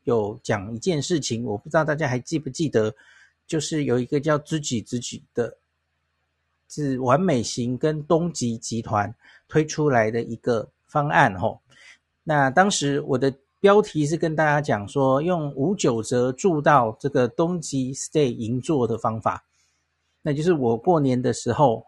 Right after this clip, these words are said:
非常紧急的、很临时的决定要去东京嘛，吼。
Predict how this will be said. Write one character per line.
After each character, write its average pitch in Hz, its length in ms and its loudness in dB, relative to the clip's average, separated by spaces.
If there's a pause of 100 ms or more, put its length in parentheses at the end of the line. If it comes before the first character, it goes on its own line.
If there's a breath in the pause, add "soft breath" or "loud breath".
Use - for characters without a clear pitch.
非 160 120 -2
常 127 380 0 (300 soft breath)
紧 110 200 -4
急 113 220 -6
的、 131 240 2 (240)
很 117 220 -2
临 127 200 -2
时 131 220 -4
的 131 140 0
决 127 240 -2
定 143 180 -2
要 139 160 2
去 120 460 -6 (480)
东 127 160 0
京 123 200 -2
嘛， 107 160 -2
吼。 110 220 -4